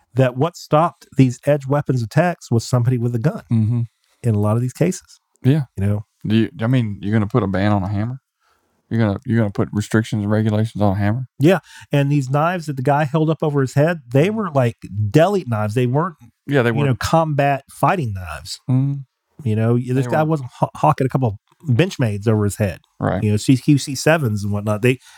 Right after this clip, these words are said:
Speaker 1: they were just kitchen knives. So, Joe, this is about the time of our, uh, podcast where we pay tribute to a fallen officer or fallen canine.
Speaker 2: Uh, yes, this week there are two individuals from the same agency.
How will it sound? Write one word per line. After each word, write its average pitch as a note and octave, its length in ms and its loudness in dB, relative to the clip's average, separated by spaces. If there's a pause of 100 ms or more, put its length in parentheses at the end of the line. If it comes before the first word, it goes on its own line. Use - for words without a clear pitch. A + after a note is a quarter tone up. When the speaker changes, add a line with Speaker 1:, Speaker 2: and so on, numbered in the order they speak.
Speaker 1:
they B2 140 0
were B2+ 80 2
just C3 240 -6 (160)
kitchen C#3+ 340 2
knives. F2 420 -8
So, F#2+ 280 -6 (500)
Joe, F#3 180 0
this B3+ 140 -2
is - 60 -14
about A3 160 2
the A#2 80 0
time D3 440 -2
of A#2+ 140 -2
our, A#2+ 240 2
uh, G#2 120 -6 (340)
podcast C#3 560 0
where A#2+ 180 0
we A2+ 240 0
pay D#3+ 280 -2
tribute D3+ 400 0
to - 160 0
a G#2 80 2
fallen C#3+ 440 -2
officer C3+ 340 -2
or G#2 40 2
fallen C3 340 -2
canine. C#3+ 380 -4 (1120)
Speaker 2:
Uh, B2+ 240 0
yes, B2 320 -4
this D3 240 -2
week C#3+ 360 -4 (260)
there G2+ 260 0
are F#2+ 360 -6 (160)
two B2+ 200 -2
individuals G2 480 -4
from G2 200 -8
the F#2+ 60 -10
same G#2+ 360 0
agency. E2+ 600 -12